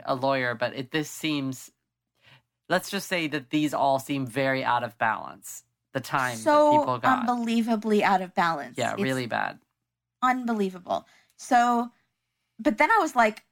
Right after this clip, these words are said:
Speaker 2: I actually was like, "Oh, that Michael Jackson lawyer is a really good lawyer." <laughs> Like,
Speaker 1: But don't you think that's a little bit of Hollywood goo-, gobbledygook?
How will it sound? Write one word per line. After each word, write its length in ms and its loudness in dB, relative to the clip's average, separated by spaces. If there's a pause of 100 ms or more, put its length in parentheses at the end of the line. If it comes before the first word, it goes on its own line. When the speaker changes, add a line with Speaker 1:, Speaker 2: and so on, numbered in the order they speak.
(120)
Speaker 2:
I 80 4
actually 500 0
was 180 -8
like, 200 2
"Oh, 200 4
that 200 4
Michael 220 0
Jackson 380 -2
lawyer 220 2
is 200 -4
a 80 -10
really 240 -6
good 220 -4
lawyer." 480 -2
<laughs> 40 -20 (640)
Like, 340 0 (680)
Speaker 1:
But 100 -2
don't 280 0
you 100 0
think 240 -4
that's 200 0
a 40 -2
little 240 0
bit 180 -2
of 100 -2
Hollywood 560 -2
goo-, 180 -2 (100)
gobbledygook? 680 -2